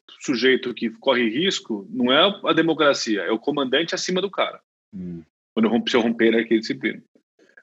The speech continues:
Speaker 1: É, eu acho muito pouco provável que a gente tenha um levante a favor do Bolsonaro, deu uma ordem que você tenha pessoas fazendo levante a favor dele.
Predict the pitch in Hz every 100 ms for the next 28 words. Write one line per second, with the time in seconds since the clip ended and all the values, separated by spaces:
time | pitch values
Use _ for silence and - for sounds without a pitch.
0 | - 113 120 113 - 165 214 - 165 160
1 | 226 - 160 - 143 120 131 160 135 117
2 | - 117 131 - 131 127 131 113 113 139
3 | 131 - 104 98 - 107 123 113 117 123
4 | 120 123 127 127 127 123 110 117 127 147
5 | - 139 131 131 127 - 123 123 - -
6 | 123 120 127 127 107 110 117 120 127 113
7 | 107 95 - 98